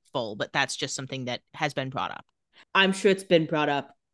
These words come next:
Speaker 2: particularly with him coming back, because I can't imagine there were no signs of this before twenty twenty. Willfully ignoring that, I think, is something that's happening.
Speaker 1: Well, and bringing him back and bringing him on to Legacies is particularly troubling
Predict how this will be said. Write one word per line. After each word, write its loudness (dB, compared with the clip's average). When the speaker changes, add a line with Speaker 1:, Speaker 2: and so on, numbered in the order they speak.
Speaker 2:
particularly 0
with -2
him -2
coming -4
back, 0
because 0
I 6
can't 0
imagine 0
there 2
were 0
no 0
signs -4
of -12
this 2
before 4
twenty 2
twenty. -2
Willfully 8
ignoring -2
that, -2
I 4
think, -2
is -2
something -2
that's -6
happening. -2
Speaker 1:
Well, 2
and 4
bringing 0
him 2
back 2
and -2
bringing 0
him -4
on -2
to -14
Legacies -2
is -8
particularly 0
troubling -4